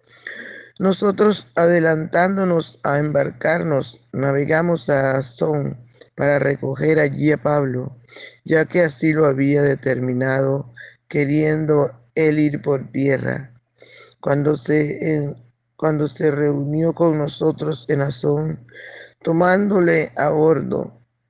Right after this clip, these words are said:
vinimos a Mileto, navegando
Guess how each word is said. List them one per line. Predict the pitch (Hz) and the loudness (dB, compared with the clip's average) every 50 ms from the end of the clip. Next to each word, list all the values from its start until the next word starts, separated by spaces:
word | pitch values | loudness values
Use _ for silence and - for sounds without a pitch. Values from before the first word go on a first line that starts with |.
| _ _ - | _ _ -4
vinimos | 151 156 165 160 180 185 190 190 190 190 175 - - - _ _ _ _ _ - | -2 -2 0 0 -2 -2 -2 -2 -2 -2 -2 -4 -8 -16 _ _ _ _ _ -6
a | - 143 | -2 0
Mileto, | 151 156 147 143 143 156 160 - - - - - - 147 - - _ _ _ _ _ _ _ _ _ _ _ _ - | 0 0 0 0 2 0 0 0 -2 -4 -6 -6 -6 -8 -14 -18 _ _ _ _ _ _ _ _ _ _ _ _ -8
navegando | 175 165 165 156 156 156 160 147 160 165 170 180 180 180 170 165 165 165 170 | -4 -2 0 0 0 0 0 0 2 2 2 2 0 -2 -2 -2 -2 -2 -2